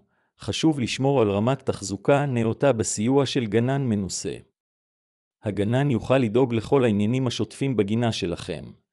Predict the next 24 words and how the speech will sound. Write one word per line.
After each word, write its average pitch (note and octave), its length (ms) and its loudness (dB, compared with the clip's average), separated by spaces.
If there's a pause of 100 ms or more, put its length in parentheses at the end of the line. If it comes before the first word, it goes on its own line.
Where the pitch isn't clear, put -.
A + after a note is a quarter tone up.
(320)
ואם A2+ 240 -2
אתם C3 300 2
נמצאים A#2 480 0
בשלב G#2 440 2
הראשון B2+ 380 0
תוכלו C3+ 360 0
להתייעץ A2+ 520 2
איתו B2+ 260 2
על G#2+ 80 4
בחירת A2 420 -2
צמחים C3 520 -4
מתאימים B2 440 -2
לגינה A#2 380 0
שלכם, E2+ 600 -6 (440)
עיצוב C3+ 360 -2
נכון C3 320 0
של A#2+ 160 -2
מערכת G#2+ 460 0
השקיה, E2+ 560 -2 (460)
וכמובן G2+ 640 -2
גיזום A2 420 -2
וניקוש A2 480 -2
קבוע B2 340 2
בגינה. G2+ 460 -2